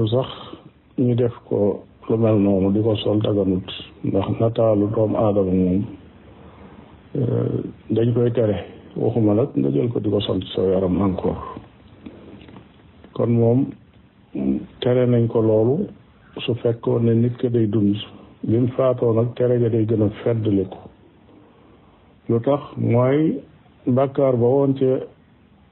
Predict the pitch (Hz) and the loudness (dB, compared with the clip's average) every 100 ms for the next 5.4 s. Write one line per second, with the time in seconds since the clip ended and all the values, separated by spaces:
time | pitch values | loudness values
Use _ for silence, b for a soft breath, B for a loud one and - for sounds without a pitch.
0 | _ _ - 120 120 131 120 123 113 120 | _ _ -4 -2 0 0 0 0 0 -2
1 | - 113 110 117 110 107 139 - - - | 0 -2 0 0 2 2 -2 -6 -10 -2
2 | 117 123 120 120 113 101 104 107 107 120 | 0 2 2 2 2 0 0 2 2 0
3 | 110 110 104 117 135 - - _ - 101 | -2 -2 0 0 -2 -16 -20 _ -6 -2
4 | 113 117 120 113 127 135 123 123 120 120 | 0 2 2 2 2 2 0 0 0 0
5 | 110 104 120 | 0 0 0